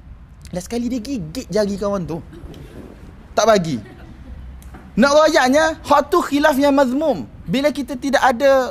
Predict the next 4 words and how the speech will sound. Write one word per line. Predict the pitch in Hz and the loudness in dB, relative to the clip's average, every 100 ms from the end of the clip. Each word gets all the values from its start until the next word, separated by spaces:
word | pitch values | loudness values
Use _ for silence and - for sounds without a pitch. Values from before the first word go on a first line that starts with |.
| - | 0
orang | 247 | 0
kata, | 240 240 247 254 247 - - - - - - - | 2 -2 0 0 0 -6 -16 -16 -16 -20 -20 -2
eh, | 220 214 214 208 208 202 202 202 202 196 | 2 6 6 6 6 6 6 4 2 0
keterbukaan. | 277 277 254 254 277 277 - 220 156 120 | -2 0 2 2 -2 -2 0 0 -2 -8